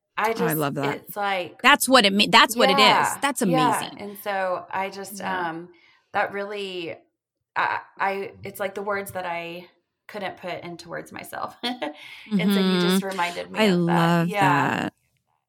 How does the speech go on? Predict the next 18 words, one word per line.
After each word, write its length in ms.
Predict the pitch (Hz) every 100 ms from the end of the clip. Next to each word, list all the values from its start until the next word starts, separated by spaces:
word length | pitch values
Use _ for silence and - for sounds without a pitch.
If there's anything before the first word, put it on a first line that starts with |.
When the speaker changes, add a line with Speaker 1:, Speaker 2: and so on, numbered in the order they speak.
| _
Speaker 2:
I 100 | 190
love 240 | 185 185 175
that 160 | 185
so 220 | - - 185
much. 240 | 175 -
'Cause 160 | 294 277
it 120 | 311
is, 180 | 339 -
I 60 | 285
mean, 180 | 330 302
even 300 | 302 349 403 -
it 100 | 247
says, 260 | - 311
I 80 | -
think 180 | - 285
in 100 | 233
Matthew, 360 | 196 294 254
"Love 460 | 190 180 190 208 226